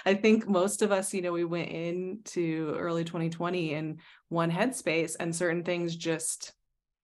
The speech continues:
left along the way. And it's so important, I think, to take time to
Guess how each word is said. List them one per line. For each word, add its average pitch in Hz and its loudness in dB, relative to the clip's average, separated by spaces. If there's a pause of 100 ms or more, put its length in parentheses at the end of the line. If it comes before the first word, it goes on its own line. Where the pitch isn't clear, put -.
(1040)
left 175 2
along 170 2
the 165 -2
way. 165 0 (560)
And 175 2 (200)
it's 170 -4
so 202 6
important, 156 0
I 156 -6
think, 160 -10
to - -14
take 165 -6
time 160 -4
to 160 -6